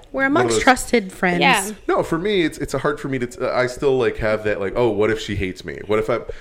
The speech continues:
Speaker 2: 'cause
Speaker 1: everybody has
Speaker 3: Nothing
Speaker 1: that.
Speaker 3: ventured, nothing gained.
Speaker 2: Exactly. That's, uh, that's the counter argument to that.
Speaker 3: I
Speaker 2: And
Speaker 3: used to, I used to give my business card out on, on going out at lunch if I saw a hot guy.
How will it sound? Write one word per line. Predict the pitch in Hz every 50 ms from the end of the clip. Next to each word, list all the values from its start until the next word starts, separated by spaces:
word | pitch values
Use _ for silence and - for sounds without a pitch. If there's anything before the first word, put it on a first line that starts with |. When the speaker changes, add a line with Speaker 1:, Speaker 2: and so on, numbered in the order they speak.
| - - -
Speaker 2:
'cause | 381 381 -
Speaker 1:
everybody | - 349 349 381 370 339 247 226 208 196 170
has | 170 - 165 160 160 165
Speaker 3:
Nothing | 285 302 302 330
Speaker 1:
that. | 311 311 156 -
Speaker 3:
ventured, | 285 294 294 - 294 269 226
nothing | 240 240 247 233 254 240 233
gained. | 214 233 220 214 202 196 190 -
Speaker 2:
Exactly. | - - 120 147 139 120 98 - 92 82
That's, | - - 101 101 - -
uh, | 117 107
that's | 107 110 104 - -
the | 117
counter | 107 - 117 110 107 98 95 92
argument | 92 87 85 87 85 87 85 -
to | 95 80
that. | 80 76 73 - - 107
Speaker 3:
I | 98
Speaker 2:
And | 233 285
Speaker 3:
used | 330 349 - - -
to, | 381 370 359 302 233 -
I | -
used | 226 254 311 - -
to | 403 339
give | 294 285 254
my | 247 226 202
business | 196 202 196 202 - 247 240 - -
card | - 208 180 185 180
out | 180 180 180 175
on, | 170 165 170 165 170 175 165 _ - _ -
on | - 202 190 185 185 185 180 - - _ -
going | - 196 185 175 175
out | 165 165 - -
at | - 185 170 -
lunch | 190 175 170 165 180 170 - - -
if | 220 - 202
I | 196
saw | 196 - - 185 180
a | 180
hot | 185 180 180 180
guy. | - 175 180 180 180 185